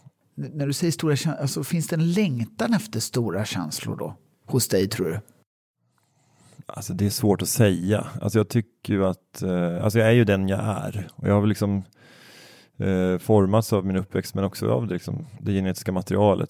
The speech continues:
Speaker 2: Det är så här, jag tror det är s-, sällan som en sån här, de stora känslornas person bara liksom har liksom formats till det av liksom någon slags uppväxt, utan man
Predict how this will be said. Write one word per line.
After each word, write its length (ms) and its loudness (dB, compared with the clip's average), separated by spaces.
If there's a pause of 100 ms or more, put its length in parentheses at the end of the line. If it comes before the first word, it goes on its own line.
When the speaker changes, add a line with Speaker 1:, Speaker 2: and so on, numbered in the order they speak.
(120)
Speaker 2:
Det 80 -2
är 40 -2
så 140 -4
här, 60 -2
jag 80 -4
tror 120 0
det 20 4
är 100 -4
s-, 520 -10
sällan 800 2
som 100 0
en 80 0
sån 140 -6
här, 240 -6 (220)
de 360 -8
stora 360 0
känslornas 400 0
person 420 2
bara 160 6
liksom 180 -4
har 140 -2
liksom 400 -6
formats 800 2
till 240 0
det 220 -2
av 240 -8
liksom 220 -10
någon 100 -6
slags 200 -10
uppväxt, 560 -4
utan 200 2
man 200 4